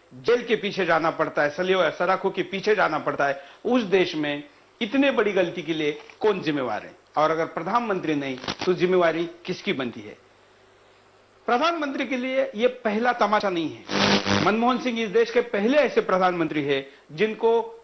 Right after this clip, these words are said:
न्यायालय में शपथ पत्र देना पड़ा था। इतनी खराब स्थिति देश के,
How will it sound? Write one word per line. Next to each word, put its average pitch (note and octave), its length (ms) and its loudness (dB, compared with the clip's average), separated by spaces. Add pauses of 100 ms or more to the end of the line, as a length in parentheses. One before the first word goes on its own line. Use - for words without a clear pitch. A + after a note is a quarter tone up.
न्यायालय G3 640 0
में B3 160 0
शपथ C#4 580 0
पत्र A#3+ 260 2
देना E3 240 0
पड़ा A#2+ 220 -4
था। - 200 -20 (640)
इतनी B3+ 540 -4 (400)
खराब C4+ 320 2
स्थिति C#3 460 -10 (260)
देश A#3+ 320 2
के, A#3+ 320 2